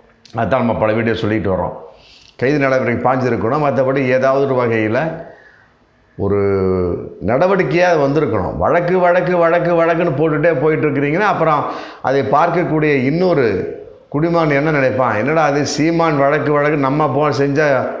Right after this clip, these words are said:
டக்குன்னு உள்ள தூக்கி போட்டுறாங்க. அப்ப சீமானுக்கு நமக்கு என்ன வித்தியாசம்?" அப்படிங்கிற ஒரு விஷயம் இருக்கு.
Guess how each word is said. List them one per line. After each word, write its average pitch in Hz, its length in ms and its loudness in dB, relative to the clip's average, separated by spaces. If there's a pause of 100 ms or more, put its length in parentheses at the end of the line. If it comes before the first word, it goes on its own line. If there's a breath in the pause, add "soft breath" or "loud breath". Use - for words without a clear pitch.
(200)
டக்குன்னு 135 220 0
உள்ள 139 240 2
தூக்கி 135 220 0
போட்டுறாங்க. 117 600 0 (560 soft breath)
அப்ப 139 200 -2 (120)
சீமானுக்கு 196 460 2
நமக்கு 160 320 0
என்ன 156 160 2
வித்தியாசம்?" 139 600 0
அப்படிங்கிற 127 180 0
ஒரு 123 160 2
விஷயம் 117 300 0
இருக்கு. - 360 -8